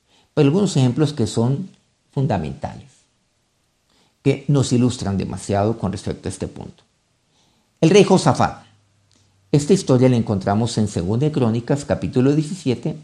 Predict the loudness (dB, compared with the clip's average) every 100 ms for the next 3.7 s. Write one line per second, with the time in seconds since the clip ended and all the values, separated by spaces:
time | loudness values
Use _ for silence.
0 | -12 -4 -2 -2 -4 -4 -2 -2 -6 -14
1 | _ _ _ _ _ _ _ -2 -2 -4
2 | -8 -6 -6 -8 -12 -14 -16 _ _ _
3 | _ _ -6 -2 0 -2 -4